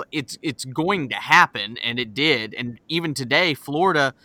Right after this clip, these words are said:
suspended all practice activities because I think they've had five positive covid tests. So it could be happening as the weather starts to cool off. We'll kinda go and see, and we'll talk about some of these other games here.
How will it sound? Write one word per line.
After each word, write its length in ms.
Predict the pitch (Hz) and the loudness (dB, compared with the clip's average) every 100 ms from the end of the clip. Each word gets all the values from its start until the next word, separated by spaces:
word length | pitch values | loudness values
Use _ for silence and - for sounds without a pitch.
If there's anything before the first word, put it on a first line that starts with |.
| - - _ | -20 -20 _
suspended 600 | - 151 - 160 156 151 | -6 -2 0 2 2 2
all 200 | 139 143 | 4 2
practice 500 | - 151 165 156 135 | 6 6 6 2 -2
activities 560 | 123 - 127 117 131 127 | 0 0 -4 -4 -6 -6
because 260 | 127 127 | -6 -6
I 60 | 123 | -6
think 160 | 127 | -6
they've 140 | 127 123 | -6 -4
had 260 | 139 127 | -4 -4
five 340 | - 117 110 - | 0 0 0 0
positive 460 | 120 117 104 107 | 2 2 -2 -14
covid 380 | 104 120 110 101 - | -8 -6 -6 -10 -12
tests. 640 | 110 95 - - - - _ | -10 -10 -10 -16 -14 -16 _
So 600 | - - 135 127 123 117 _ _ _ _ _ _ _ | -6 2 4 4 2 -6 _ _ _ _ _ _ _
it 300 | 156 - _ | -4 -4 _
could 200 | 202 220 | 2 4
be 140 | 220 | 4
happening 520 | 185 214 202 147 151 151 | 6 6 6 2 -2 -2
as 100 | 131 | -2
the 80 | |
weather 280 | 131 170 185 | 0 2 0
starts 320 | 143 143 120 | 0 0 0
to 80 | - | -8
cool 320 | - 151 139 | -8 -4 -2
off. 380 | 143 156 120 - | 4 6 6 2
We'll 140 | 135 131 | -8 -4
kinda 240 | 156 143 | -2 0
go 340 | 120 143 139 | 2 2 2
and 180 | 123 120 - _ _ _ _ _ _ - - - | 0 -6 -14 _ _ _ _ _ _ -20 -20 -12
see, 300 | - 175 165 | -2 2 2
and 100 | 143 | 2
we'll 100 | 127 | 4
talk 220 | 156 135 | 4 4
about 180 | 139 - | 2 0
some 120 | 156 | -2
of 60 | |
these 160 | 135 127 | -2 2
other 200 | 147 160 | 2 2
games 400 | 135 127 123 117 | 0 0 -2 -4
here. 420 | 170 170 139 123 | -2 0 0 -2